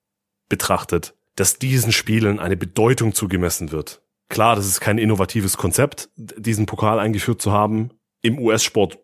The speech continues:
schon tatsächlich relativ, aber generell jetzt gesehen, für uns war das jetzt nichts großartiges Neues. Wir kennen es aus Pokalwettbewerben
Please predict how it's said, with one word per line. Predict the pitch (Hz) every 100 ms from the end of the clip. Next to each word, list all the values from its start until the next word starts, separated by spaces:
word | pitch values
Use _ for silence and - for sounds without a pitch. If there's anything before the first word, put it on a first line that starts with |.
| _
schon | - 110 156
tatsächlich | 160 131 135 139 127
relativ, | 123 127 - 131 - -
aber | 95 87
generell | 80 104 123 110
jetzt | 110 -
gesehen, | 104 98 104
für | -
uns | 95 98 -
war | 98
das | 92
jetzt | 90
nichts | 95 -
großartiges | - 95 82 82 80
Neues. | 95 110 -
Wir | 82
kennen | 92
es | 85
aus | 87
Pokalwettbewerben | - - 110 98 95 87 85 80